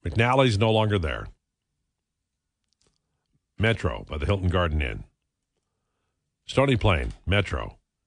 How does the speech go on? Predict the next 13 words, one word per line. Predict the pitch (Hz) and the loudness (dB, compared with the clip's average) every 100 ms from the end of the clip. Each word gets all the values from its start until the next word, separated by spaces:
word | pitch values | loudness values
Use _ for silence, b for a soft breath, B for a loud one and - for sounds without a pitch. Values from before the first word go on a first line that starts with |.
| _ | _
Is | 110 104 | 0 2
that | 285 | 2
the | 311 | 2
only | 196 190 | 4 2
place? | 107 85 208 - - _ _ _ _ _ _ _ _ _ _ _ _ _ _ _ _ _ _ _ _ _ _ - | 0 -2 -2 -6 -18 _ _ _ _ _ _ _ _ _ _ _ _ _ _ _ _ _ _ _ _ _ _ 0
Pool | 143 160 | 0 2
at | 120 | 0
H | 131 131 - | 0 0 -4
two | - 135 | 0 2
O | 120 | 2
Lounge | 120 101 104 110 92 95 | 4 2 2 2 2 0
near | 95 | -2
White | 90 95 101 | 0 2 0